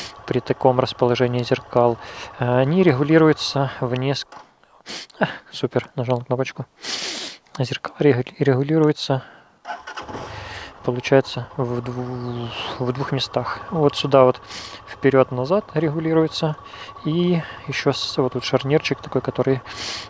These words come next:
в принципе, само зеркало регули-, регулирует. Мне удобнее всего вот такое положение, когда зеркало ближе всего, потому что так, по крайней мере, я вижу, что творится сзади. А когда я это вижу, когда немножко приподнимаю руку, потому что так, на самом деле,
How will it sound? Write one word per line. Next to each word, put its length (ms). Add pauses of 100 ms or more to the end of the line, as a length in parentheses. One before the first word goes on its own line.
(340)
в 80
принципе, 340
само 320
зеркало 340
регули-, 420
регулирует. 580 (460)
Мне 380
удобнее 440
всего 260
вот 80
такое 280
положение, 420
когда 180
зеркало 400
ближе 280
всего, 380
потому 340
что 200
так, 440
по 80
крайней 300
мере, 220
я 140
вижу, 200
что 180
творится 400
сзади. 380 (300)
А 80
когда 300
я 200
это 160
вижу, 380 (260)
когда 220
немножко 400
приподнимаю 640
руку, 240
потому 320
что 180
так, 240
на 100
самом 280
деле, 320